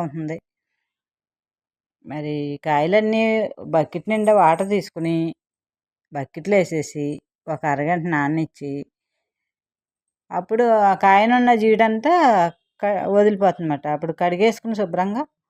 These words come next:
పలసన క్లాత్ మీద వేసి ఒక్కొక్క కాయని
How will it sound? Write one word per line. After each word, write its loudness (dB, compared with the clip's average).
పలసన -6
క్లాత్ 2
మీద 0
వేసి -6
ఒక్కొక్క -10
కాయని 0